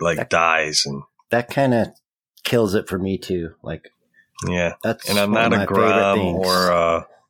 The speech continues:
Speaker 1: a Navi type of
Speaker 2: No, uh,
Speaker 1: so.
Speaker 2: we'll leave that to Dork and, and Amanda. They can have the small bikes. They have fun on
Speaker 1: Yeah,
Speaker 2: them.
Speaker 1: I mean,
Speaker 2: I just don't wanna
Speaker 1: for,
Speaker 2: try to.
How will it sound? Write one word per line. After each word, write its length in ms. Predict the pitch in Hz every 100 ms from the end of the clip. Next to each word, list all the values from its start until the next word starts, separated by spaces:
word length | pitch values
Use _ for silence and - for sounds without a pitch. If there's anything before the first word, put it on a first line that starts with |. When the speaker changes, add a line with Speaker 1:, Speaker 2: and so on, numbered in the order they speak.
| -
Speaker 1:
a 80 | 87
Navi 560 | 85 87 90 87 80
type 280 | - 80 78 -
of 200 | 73 - _ -
Speaker 2:
No, 400 | 151 147 143 139
uh, 260 | 131 123
Speaker 1:
so. 160 | 127 135
Speaker 2:
we'll 100 | 147
leave 140 | 143 123
that 220 | 123 113
to 60 | 107
Dork 420 | 113 113 107 -
and, 160 | 82 - - - - - -
and 140 | 98
Amanda. 420 | 95 92 90 90 98
They 120 | 98
can 160 | - 98
have 140 | 98
the 80 | 92
small 320 | - 104 92
bikes. 540 | 85 87 90 - - - - _
They 80 | 110
have 180 | 139 143
fun 180 | 107 95
on 100 | 98
Speaker 1:
Yeah, 80 | 95
Speaker 2:
them. 40 | 87
Speaker 1:
I 80 | 110
mean, 300 | 120 113 - _ _
Speaker 2:
I 140 | - 208
just 220 | 208 -
don't 120 | 170
wanna 120 | -
Speaker 1:
for, 200 | 127 120
Speaker 2:
try 240 | 110 78 85
to. 160 | 80